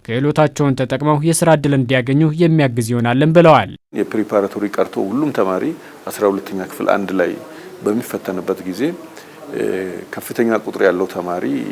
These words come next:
Speaker 2: ወደ ዩኒቨርሲቲ ሳይገባ የሚቀርበት ሁኔታ አጋጥሟል። ትምህርት ሚኒስቴር ይህንን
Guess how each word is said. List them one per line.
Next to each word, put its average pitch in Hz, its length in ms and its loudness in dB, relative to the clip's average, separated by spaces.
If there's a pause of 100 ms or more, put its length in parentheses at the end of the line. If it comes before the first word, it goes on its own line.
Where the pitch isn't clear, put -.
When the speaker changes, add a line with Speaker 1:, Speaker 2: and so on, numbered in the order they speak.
(280)
Speaker 2:
ወደ 87 240 -8
ዩኒቨርሲቲ 90 440 -4
ሳይገባ 90 360 -2 (120)
የሚቀርበት 92 580 -4
ሁኔታ 90 240 -8
አጋጥሟል። 123 540 0 (440)
ትምህርት 117 320 4
ሚኒስቴር 107 360 2
ይህንን 107 340 0